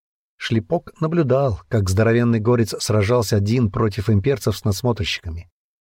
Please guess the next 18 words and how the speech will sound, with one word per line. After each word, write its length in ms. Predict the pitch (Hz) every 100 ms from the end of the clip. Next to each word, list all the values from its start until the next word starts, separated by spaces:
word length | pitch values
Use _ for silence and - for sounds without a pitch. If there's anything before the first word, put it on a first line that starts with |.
| _ _
Шлепок 480 | - 139 143 156 160
удачно 400 | 143 165 - 123
швырнул 400 | 131 123 127 113
камень, 360 | 151 127 92
который 380 | 92 110 131 120
влетел 420 | 107 113 135 123
в 100 | 95
ненавистную 580 | 104 123 127 120 - 110
рожу 220 | 113 98
надсмотрщика. 800 | 101 95 113 92 78 - - 78 - _ _ _
Потом 420 | - 101 160 156 113
Шлепок 460 | - 131 127 151 -
метнул 300 | 147 160 147
еще 300 | 156 - 131
один 220 | 123 135
булыжник, 500 | 147 117 80 85 -
и 80 | -
еще. 560 | 160 170 - - 139